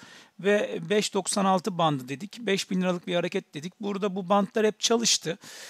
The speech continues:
Ee, tabii bir altı sıfır birin üzerine bir gitti. Altı sıfır dörtlere kadar bir üç bin lira yapabildi. Sonra tekrar içine girdi.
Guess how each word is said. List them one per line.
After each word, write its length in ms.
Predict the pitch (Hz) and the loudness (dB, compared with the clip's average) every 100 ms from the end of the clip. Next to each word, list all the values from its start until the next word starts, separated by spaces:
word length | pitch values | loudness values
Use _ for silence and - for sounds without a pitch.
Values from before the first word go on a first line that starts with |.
| - _ | -20 _
Ee, 420 | 175 170 170 170 165 | 0 2 4 2 2
tabii 220 | 208 202 | -2 2
bir 100 | 208 | 4
altı 260 | 190 196 - | 6 4 2
sıfır 280 | 185 220 | 0 -2
birin 180 | 214 208 | 0 2
üzerine 400 | 208 202 208 220 | 4 4 4 4
bir 60 | 202 | 0
gitti. 340 | 165 - 208 | -6 -6 0
Altı 300 | 185 180 175 | 2 2 2
sıfır 320 | - 170 185 | -4 -4 -4
dörtlere 380 | 165 170 - 180 | -2 -2 0 0
kadar 340 | 175 147 147 160 | 0 -2 -2 -4
bir 60 | |
üç 200 | 180 - | -8 -2
bin 140 | 185 175 | 0 2
lira 100 | 175 | 2
yapabildi. 460 | 156 143 127 143 | 0 -4 -6 -8
Sonra 220 | 185 196 | -4 -2
tekrar 340 | 196 202 - 180 | -2 -2 -2 -4
içine 280 | - 147 127 | -4 -4 -4
girdi. 360 | 123 123 233 | -6 -6 -6